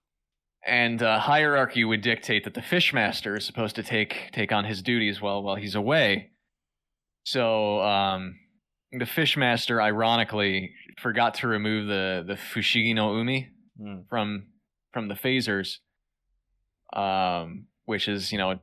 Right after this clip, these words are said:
Speaker 1: what caused the incident to begin with. But, but naturally, no one, no one was punished for this.
Speaker 2: Uh, not in, not in Hollywood, no.
Speaker 1: No, no, no.
Speaker 2: I
Speaker 1: That
Speaker 2: always
Speaker 1: would just, that would be silly.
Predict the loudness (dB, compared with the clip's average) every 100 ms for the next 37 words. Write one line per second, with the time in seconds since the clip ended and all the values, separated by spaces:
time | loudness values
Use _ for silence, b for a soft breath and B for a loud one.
0 | -10 -6 -2 0 -2 0 -2 -2 -4 -6
1 | -4 -2 0 0 0 -2 -4 -4 -2 0
2 | 2 2 2 2 2 2 4 2 0 -6
3 | -6 -2 0 0 -2 0 0 -2 -4 -4
4 | -4 -8 -12 _ _ _ _ _ _ _
5 | _ _ _ _ _ -12 -8 -6 -2 -2
6 | -2 -8 -8 -8 -6 -4 -2 -4 -10 -12
7 | -12 -12 _ _ _ _ _ _ -6 -2
8 | 0 -2 -4 _ _ -12 -12 -12 -16 -18
9 | -18 _ _ -20 _ _ -2 0 2 4
10 | 2 -2 -2 -2 -2 -4 -2 -2 -4